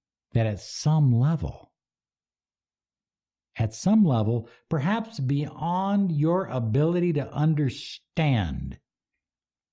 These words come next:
you attracted the breakup.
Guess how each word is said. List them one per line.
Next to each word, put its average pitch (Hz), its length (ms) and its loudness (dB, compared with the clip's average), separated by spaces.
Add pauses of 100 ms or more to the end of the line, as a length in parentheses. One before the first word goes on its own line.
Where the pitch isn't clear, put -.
(1120)
you 104 200 2
attracted 76 480 -6
the 87 80 -4
breakup. 98 580 -2